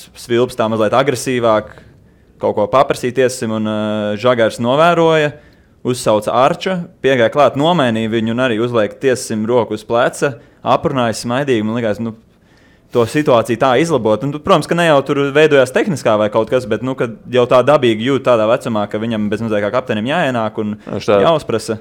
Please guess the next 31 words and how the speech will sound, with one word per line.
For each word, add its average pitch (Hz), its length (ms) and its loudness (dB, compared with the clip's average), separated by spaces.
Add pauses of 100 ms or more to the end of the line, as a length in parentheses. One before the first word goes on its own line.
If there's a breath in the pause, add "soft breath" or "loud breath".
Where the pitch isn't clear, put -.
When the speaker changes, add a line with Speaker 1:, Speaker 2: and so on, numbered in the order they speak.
(180)
Speaker 2:
notur 135 360 2
to 107 140 2 (480)
tiesnešu 127 480 0
noskaņojumu 95 460 -2
Speaker 1:
Jā, 139 240 2
Speaker 2:
tā 87 160 -2
Speaker 1:
tieši - 120 -10
tā. 151 140 0
Speaker 2:
pozitīvā 101 480 0
gultnē, 120 140 0
Speaker 1:
Nepavērš 104 300 0
Speaker 2:
vai 87 40 -6
Speaker 1:
pret 90 120 -6
Speaker 2:
ne? 98 40 -10
Speaker 1:
savu 113 200 -2
komandu, 110 640 -4
var 107 120 -2
visticamāk 120 480 -4
uzzināja, 135 400 0
kas 131 140 0
pie 117 160 -2
vainas 151 320 -2
bija, 151 180 -4
un, 151 100 -6
un 147 140 -8
pateica, 110 540 -6
nu, 113 180 -12
gan 107 160 -10
jau, 101 220 -8
ka - 100 -14
tu 107 60 -16